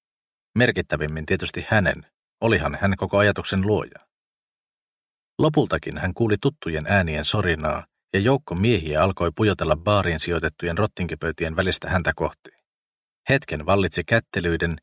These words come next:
ja olalle taputusten sekamelska. "Satuittepa samanaikaisesti perille",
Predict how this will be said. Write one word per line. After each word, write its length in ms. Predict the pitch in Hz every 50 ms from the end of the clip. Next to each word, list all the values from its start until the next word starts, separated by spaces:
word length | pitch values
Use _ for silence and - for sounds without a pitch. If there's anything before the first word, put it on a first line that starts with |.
| _ -
ja 80 | - 107
olalle 260 | 117 113 98 85 78 -
taputusten 460 | - 80 - - - - - - 82
sekamelska. 720 | 78 - 101 - 80 76 71 - - - - - - - _ _ _ _ _ _ _ _ _ _ _ _ _ _ _ _ _ _ - -
"Satuittepa 560 | - 147 151 156 147 113 - - - - 120
samanaikaisesti 800 | - 151 143 127 104 85 78 78 - 78 76 - - - - - - -
perille", 520 | - 98 87 82 73 71 65 - - -